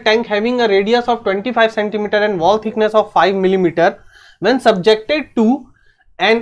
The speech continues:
internal pressure of one megapascal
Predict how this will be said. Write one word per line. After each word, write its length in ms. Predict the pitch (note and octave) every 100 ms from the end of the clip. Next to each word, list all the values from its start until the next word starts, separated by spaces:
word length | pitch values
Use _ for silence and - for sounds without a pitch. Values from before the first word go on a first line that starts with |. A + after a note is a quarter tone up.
| A3+
internal 580 | G#3+ - C4 C#4 D#4+ E4
pressure 320 | B3 A3+ B3+ C4
of 120 | B3 E3
one 200 | G#3 D4+
megapascal 760 | D4 B3 A#3+ G#3+ G3 - F#3+